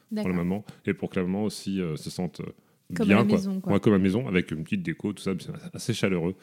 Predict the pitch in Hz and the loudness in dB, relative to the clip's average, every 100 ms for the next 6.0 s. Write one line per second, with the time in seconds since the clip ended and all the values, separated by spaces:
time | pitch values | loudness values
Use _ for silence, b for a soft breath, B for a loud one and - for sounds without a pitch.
0 | B B - 101 110 107 107 107 120 - | B B -2 4 4 6 4 4 0 -2
1 | 85 98 85 85 82 B B B 101 92 | -6 -2 0 0 -4 B B B 0 2
2 | 107 95 107 95 85 87 82 85 90 - | 4 4 4 2 0 0 0 -2 -2 -6
3 | 95 90 - - 190 190 269 226 247 208 | -6 -6 -8 -6 -4 -4 -4 -2 0 0
4 | 196 185 214 214 214 220 202 196 220 214 | 0 -2 -2 0 0 2 0 0 -2 -4
5 | 202 180 175 185 196 202 202 190 185 180 | -2 -2 -2 -2 0 0 0 0 -2 -2